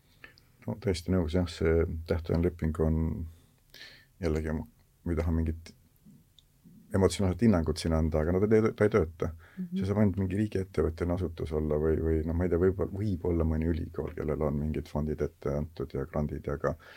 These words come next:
Speaker 1: aga ettevõtja puhul on see ikkagi niivõrd riskantne, niivõrd keeruline ja seda enam, et noh, me kõik teame ju tegelikult, et maailm,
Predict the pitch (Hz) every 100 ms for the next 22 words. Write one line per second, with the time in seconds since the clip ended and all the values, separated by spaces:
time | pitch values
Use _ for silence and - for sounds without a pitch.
0 | - _ - 87 87 - - 80 80 -
1 | 80 85 78 78 82 82 80 80 80 80
2 | 90 101 107 82 80 80 - - 95 -
3 | - 73 82 92 87 80 92 98 85 80
4 | 80 82 98 87 92 92 78 - 78 -
5 | 82 80 95 - 85 82 73 80 85 76
6 | - - 71 - 85 80